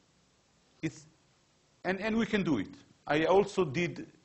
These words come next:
gave you the example. So someone gave you examples in the X space. This is a positive, positive. All,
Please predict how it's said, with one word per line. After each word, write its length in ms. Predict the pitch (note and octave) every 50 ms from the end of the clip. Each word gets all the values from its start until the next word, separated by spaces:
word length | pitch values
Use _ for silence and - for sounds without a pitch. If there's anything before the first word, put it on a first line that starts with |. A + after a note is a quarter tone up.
| -
gave 200 | A#2+ C#3+ D#3 D3
you 60 | E3+
the 120 | D#3 D3+ D3
example. 480 | C3 A2+ - C#3+ C#3+ C3+ C3 B2 G#2+
So 220 | - - C3 A2+ - - - - - _ _ _ _
someone 420 | - - - F#3 G#3 G#3+ G#3+ F#3+
gave 260 | D3 D#3 F#3+ F#3+ D#3
you 120 | D3+ F3+ E3
examples 640 | C#3 A#2+ A2+ - D3+ D#3+ E3 - - C3+ A#2 G#2+ C3+
in 160 | D3 C3+ B2
the 160 | C#3 C#3 C#3
X 220 | D3 D3 - -
space. 540 | - - G#2 F#2+ G2+ C3 - - - - - - _ _ _ _ _ _ _ _ _ _ _ _ _ _ _ _ _ A#2
This 180 | C3 B2+ -
is 140 | B2 G#2+ F2+
a 40 | G2
positive, 640 | - - E3 D#3+ D3+ E3 D#3+ D3+ C#3 A#2+ - -
positive. 540 | - C3+ C3+ B2+ D3 C3+ - C3 B2 A#2+ A2 G#2+ - - - _ _ _ _ _ _ _ _ _ _ _ _
All, 180 | - B2+ A#2+ G#2+